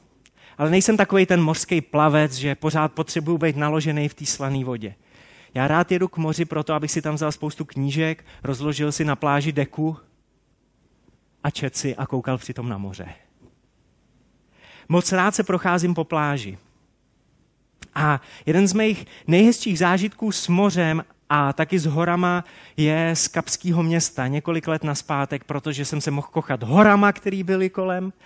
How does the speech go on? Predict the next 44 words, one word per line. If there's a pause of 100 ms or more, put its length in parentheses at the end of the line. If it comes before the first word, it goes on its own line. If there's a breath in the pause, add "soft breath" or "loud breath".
(200 loud breath)
a
taky
tam
chodit
po
pláži.
A
když
jsem
chodil
po
té
pláži, (720 soft breath)
tak
tam
bylo
spousta (160)
škeblí, (680)
spousta
mušlí. (800 loud breath)
Jako
kdyby
Bůh
rozházel
svoje
rodinný
stříbro
všude
kolem
sebe.
A
tak
jsem
se
mohl
kochat
horama
a
tím,
co
je
na
té
pláži.